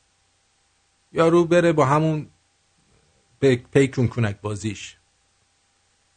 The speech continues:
نه، هر کسی نسبت به قابلیتاش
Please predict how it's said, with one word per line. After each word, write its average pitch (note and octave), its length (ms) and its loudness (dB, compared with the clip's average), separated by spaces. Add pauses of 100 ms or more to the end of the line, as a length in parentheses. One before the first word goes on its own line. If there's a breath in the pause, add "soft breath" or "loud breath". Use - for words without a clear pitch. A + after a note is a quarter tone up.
(840)
نه، B2+ 240 2 (580)
هر E3 160 2
کسی D#3+ 240 -2
نسبت C#3+ 340 0
به C#3+ 80 0
قابلیتاش B2+ 1120 2